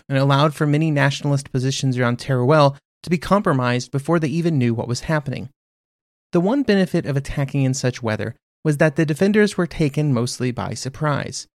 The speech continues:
The advance would continue over the next several days, and it would result in Teruel being completely surrounded, although the nationalists would maintain control of the city itself. When news arrived back at nationalist headquarters, they were shocked.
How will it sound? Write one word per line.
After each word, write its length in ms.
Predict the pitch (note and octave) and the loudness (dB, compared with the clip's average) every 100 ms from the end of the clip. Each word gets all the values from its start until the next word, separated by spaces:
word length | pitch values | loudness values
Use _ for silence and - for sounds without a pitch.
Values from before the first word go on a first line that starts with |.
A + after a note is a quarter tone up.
| _ _ _ - | _ _ _ 0
The 120 | D#3+ | 2
advance 300 | E3 F#3 G3 | 4 4 2
would 140 | G3+ | 0
continue 500 | - F3+ - E3+ F3 | 0 -2 0 2 2
over 180 | C#3+ C#3+ | 2 0
the 100 | C#3 | 2
next 220 | C3+ C3+ | 0 0
several 280 | - C3 B2+ | -2 0 0
days, 400 | A#2+ C#3+ C3 A#2+ - _ D#3 | 2 2 2 0 -8 _ 0
and 80 | |
it 40 | E3 | 2
would 140 | F#3 | 4
result 400 | F#3+ E3 F#3 G3+ | 4 4 4 4
in 120 | G3 | 2
Teruel 560 | F#3+ F3+ F3 D#3+ C#3 C#3 | 2 4 4 4 4 4
being 220 | C#3 C#3 | 2 2
completely 460 | C#3+ D#3+ - G#2 A#2 | 2 -4 -6 -6 -6
surrounded, 600 | - D3 E3+ E3+ B2 B2 _ _ | -2 2 4 4 2 -2 _ _
although 200 | D#3+ D#3+ | 4 4
the 120 | D3+ D#3+ | 4 4
nationalists 580 | D#3+ F3 - D#3+ C#3+ | 4 2 2 0 0
would 280 | C#3 C#3+ F3+ | 2 4 4
maintain 480 | F3+ F3+ - E3 D3+ | 4 0 0 0 0
control 480 | C#3+ D#3 - B2 A#2 | 0 -4 0 0 0
of 100 | A#2+ | -4
the 80 | C3 | -6
city 260 | - G#2 | -6 -6
itself. 600 | G2+ - C#3+ A2 - - - _ _ _ _ _ _ - | -6 -4 -2 -2 -4 -14 -20 _ _ _ _ _ _ -2
When 240 | G3 G3+ | 2 4
news 280 | G#3 B3 A#3 | 4 2 2
arrived 380 | G3 F3+ D#3 D3 | 2 2 0 -2
back 240 | D3+ D3 | -2 -2
at 80 | D3 | -4
nationalist 600 | C#3+ C#3+ - D3 C3+ - | -2 -2 -2 0 0 -2
headquarters, 720 | C#3+ D3+ D3 C#3+ C#3 C3+ - - | -4 -4 -2 0 2 -2 -4 -4
they 200 | D3 F#3 | 0 0
were 120 | F3+ | 0
shocked. 500 | - F#3 C3 - | -2 -2 -2 -6